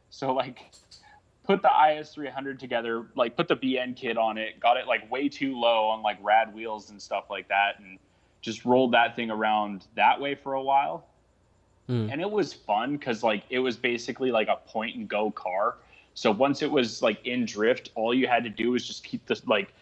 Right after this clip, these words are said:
Speaker 1: skinny pedal on the floor and steer it, and it was perfectly fine. It's like, "Wow, this is fun," but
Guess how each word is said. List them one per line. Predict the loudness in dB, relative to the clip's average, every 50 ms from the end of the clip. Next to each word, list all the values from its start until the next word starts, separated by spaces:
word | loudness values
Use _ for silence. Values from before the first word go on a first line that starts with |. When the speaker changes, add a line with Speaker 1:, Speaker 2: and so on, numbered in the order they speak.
| -20 _ _
Speaker 1:
skinny | -14 -12 -4 2 2 2 4 2 -2
pedal | -2 0 2 4 6 6 6 6
on | 4 2
the | 0 -4
floor | -4 -4 -2 0 2 2 2 2 0 -2
and | -6 -8 -10 -10
steer | -14 -16 -14 -10 -8 -4 -2 -2
it, | -2 -2 -4 -10 _ _ _ _ _ _ _
and | -2 -2
it | -2 -2
was | -4 -8 -10
perfectly | -12 -2 0 0 2 2 0 0 2 0 0
fine. | 0 2 0 2 2 2 0 -2 -4 -8 _ _ _ _ _ _ _ _ _ _
It's | _ -4 -4
like, | -4 -2 0
"Wow, | 2 4 4 4 4 2
this | 0 -4 -6 -6 -8
is | -12 -12
fun," | -2 _ 4 4 4 2 -2 -6 -6 -4
but | -4 -4 -4 -8